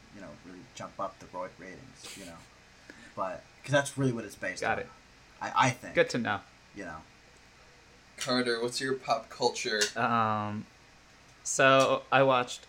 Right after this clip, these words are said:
Speaker 2: Homecoming on Amazon, um, with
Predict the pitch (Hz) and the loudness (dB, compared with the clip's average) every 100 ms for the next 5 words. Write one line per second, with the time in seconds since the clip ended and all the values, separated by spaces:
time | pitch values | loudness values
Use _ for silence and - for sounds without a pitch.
0 | - - 120 120 131 120 120 117 117 113 | -12 -2 0 0 0 0 2 0 0 0
1 | 113 113 117 113 113 113 113 - - 101 | -2 0 0 0 0 -2 -6 -16 -14 -4
2 | 107 104 101 101 98 101 101 - - 117 | 0 0 0 -2 -4 -6 -12 -12 0 0